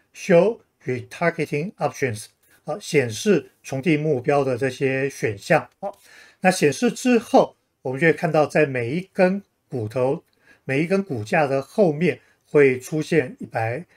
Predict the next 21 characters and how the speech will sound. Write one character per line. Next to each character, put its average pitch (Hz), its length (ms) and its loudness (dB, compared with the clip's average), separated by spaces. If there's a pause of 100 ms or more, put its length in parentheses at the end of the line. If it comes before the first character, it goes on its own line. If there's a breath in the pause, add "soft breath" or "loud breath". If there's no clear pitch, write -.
(160 soft breath)
animation 135 640 -2 (180)
这 - 100 -6
样 127 80 -4
子 113 120 -6
的 120 260 -4
字 139 240 -4
样。 143 180 0 (540 soft breath)
那 180 240 0
每 156 260 0
一 247 80 0
个 208 220 2
选-， - 260 -8 (380 soft breath)
按 208 160 4
下 196 160 4
去 185 220 -6
之 220 260 -6
后， 196 340 0 (140)
会 175 180 0
有 139 260 2
五 117 220 -8
个 135 280 -2